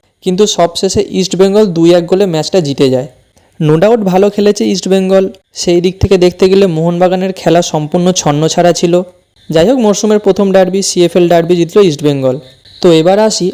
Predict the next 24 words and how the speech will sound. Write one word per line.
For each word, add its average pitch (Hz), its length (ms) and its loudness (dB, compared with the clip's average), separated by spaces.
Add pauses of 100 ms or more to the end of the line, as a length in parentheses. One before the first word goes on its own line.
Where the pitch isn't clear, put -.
(120)
আনোয়ার 185 380 2
আলীর 180 240 2
কথায়। 147 340 -4 (560)
বিগত 156 400 2
কয়েকদিন 190 560 0
ধরে 214 160 0
তো 208 120 0
বাংলার 175 480 0
ফুটবল 190 560 0
ট্রান্সফার 190 520 0
মার্কেট 190 360 -2
বেশ 170 320 2
গরম, 139 400 -2 (240)
শুধু 185 280 0
আনোয়ার 180 400 2
আলীর 185 220 0
খবর। 127 360 -2 (400)
তো 185 100 4
যাই 185 300 2
হোক, 175 140 2 (260)
এই 175 200 2
মুহূর্তের 214 440 0
খবর 196 360 0
হলো, 165 300 0